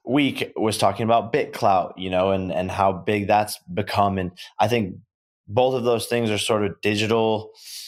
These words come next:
uh, digital, you know, businesses that are backed by influencers and celebrities, or, or sort of built on the backbone of digital celebrities and artists. Um, and they're, they're both super interesting. I think BitClout,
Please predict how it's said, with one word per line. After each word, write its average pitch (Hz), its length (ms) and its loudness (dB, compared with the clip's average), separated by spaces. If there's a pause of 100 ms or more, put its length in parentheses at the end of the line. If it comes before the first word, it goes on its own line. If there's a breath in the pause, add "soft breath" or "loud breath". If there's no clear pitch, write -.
(280 loud breath)
uh, 90 480 4 (560)
digital, 107 640 0 (560)
you 113 120 2
know, 90 220 2 (220 loud breath)
businesses 110 600 0
that 98 360 2 (600)
are 98 460 2 (220)
backed 113 400 2
by 101 260 4
influencers 104 680 -2
and 98 100 -2
celebrities, 101 560 2
or, 98 140 2
or 98 160 0
sort 120 200 2
of 95 120 -4
built 110 160 2
on 104 100 0
the 98 60 -2
backbone 101 640 2
of 87 160 -4 (160)
digital 101 540 0
celebrities 98 680 0
and 95 160 -2
artists. - 840 -2 (160)
Um, 98 420 2 (480 loud breath)
and 113 180 4
they're, 113 160 0
they're 113 140 2
both 120 260 2
super 98 320 -2
interesting. 98 360 -2
I 92 100 2
think 101 260 -2
BitClout, 101 480 2